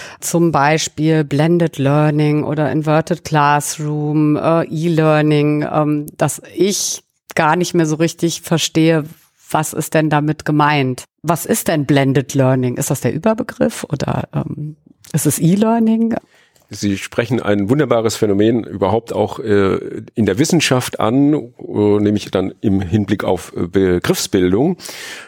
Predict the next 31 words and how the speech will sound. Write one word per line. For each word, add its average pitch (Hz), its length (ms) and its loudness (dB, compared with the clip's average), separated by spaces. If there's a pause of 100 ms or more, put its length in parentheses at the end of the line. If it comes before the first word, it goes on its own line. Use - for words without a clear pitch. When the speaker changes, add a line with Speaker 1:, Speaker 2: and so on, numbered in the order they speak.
(240)
Speaker 2:
Wissenschaft 147 1000 -2
ist 127 240 -4
ja 110 240 4
letztlich 107 500 -2
auch - 140 -10
dazu 98 320 -2
da, 104 320 2
wir 104 100 2
erforschen 107 540 0
Realität. 101 800 0
Realität 107 420 0
ist 104 160 -2
ja 92 80 0
vervielfältig 123 880 0
und, 95 360 -4
äh, 90 180 0
wenn 95 140 2
ich 90 180 0 (380)
mit 101 160 0
meinem 92 340 2
Namensvetter, 113 540 0
mit 101 160 2
dem 90 100 2
ich 92 140 -6
allerdings 90 340 0
nicht - 160 0
verwandt 98 400 0
bin, 110 320 -2
äh, 90 240 -2
Weber 131 400 2
argumentiere, 110 800 2